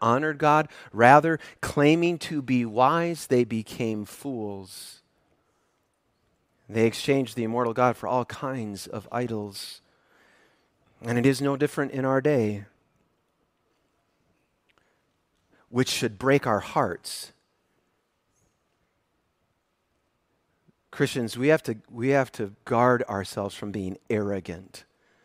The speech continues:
because we know this truth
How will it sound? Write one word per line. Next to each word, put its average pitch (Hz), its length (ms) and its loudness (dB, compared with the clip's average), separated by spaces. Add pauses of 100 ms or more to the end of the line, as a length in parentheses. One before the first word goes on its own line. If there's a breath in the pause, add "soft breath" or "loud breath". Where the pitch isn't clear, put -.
(440)
because 107 260 -4
we 110 360 -2
know 113 420 -2
this 98 420 -8
truth 92 720 -14